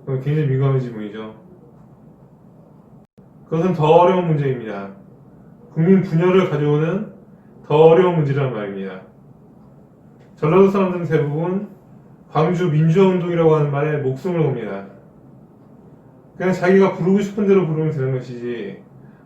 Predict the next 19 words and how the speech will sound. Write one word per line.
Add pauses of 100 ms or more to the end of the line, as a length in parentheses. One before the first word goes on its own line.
뭐
그런
것에
목숨을
거나
싶습니다. (1500)
분명한
것은 (640)
광주에서
불행한
사건이
하나
발생하였으니 (760)
광주
불행
사건이라고
부르면
안
되나